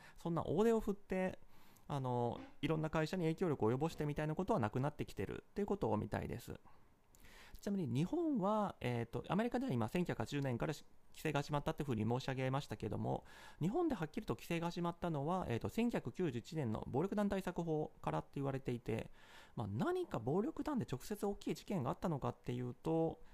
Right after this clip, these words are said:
まあ、当時はあったのかもですけども、その、三十年、この歴史から見ると、あんまりそんな直接的なきっかけ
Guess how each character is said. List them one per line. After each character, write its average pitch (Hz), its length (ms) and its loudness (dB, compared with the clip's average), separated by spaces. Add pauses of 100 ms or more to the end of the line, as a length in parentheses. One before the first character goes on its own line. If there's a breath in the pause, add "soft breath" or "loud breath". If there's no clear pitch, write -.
(340 loud breath)
ま 147 220 -2
あ、 - 80 -6
当 339 260 4
時 156 540 -2 (580)
は 196 200 4
あ - 20 0
っ - 80 -6
た 185 80 -2
の 165 100 0
か 160 100 0
も 151 120 0
で 147 80 0
す - 100 -10
け 160 80 -2
ど 156 120 -2
も、 180 440 -2
そ 127 100 -2
の、 107 280 0 (720)
三 226 240 2
十 240 120 0
年、 233 320 0 (120)
こ 185 100 0
の 180 120 4
歴 156 200 2
史 - 140 -10
か 214 120 0
ら 214 80 2
見 226 80 2
る 196 120 2
と、 220 340 0 (280 soft breath)
あ 190 80 0
ん 294 160 2
ま 302 80 4
り 277 160 2
そ 220 120 2
ん 214 60 6
な 214 80 4
直 190 260 -2
接 165 280 -6
的 160 160 -2
な 151 100 0
き 143 100 -2
っ - 40 -2
か 127 100 -10
け - 280 0